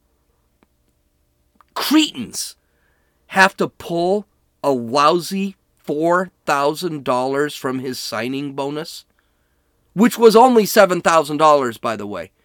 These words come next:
because he wouldn't get the shot. What horrid, what a horrid,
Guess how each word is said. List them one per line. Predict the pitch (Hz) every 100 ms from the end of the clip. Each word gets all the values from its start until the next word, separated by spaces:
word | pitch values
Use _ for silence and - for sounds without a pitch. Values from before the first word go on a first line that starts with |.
| _ _ _ _
because | 151 160 143
he | - 139
wouldn't | 113 113 139 160
get | - 131
the | -
shot. | 98 - - 110 120 - _ _ _ _ _ _ _ _ _ _ _ _ _ _ _
What | 156 170 294 220 - _ _ _
horrid, | _ - - 294 339 226 131 - _ _ _ _ _ _ _ _ _
what | 240 330 359
a | 240
horrid, | - - 311 269 190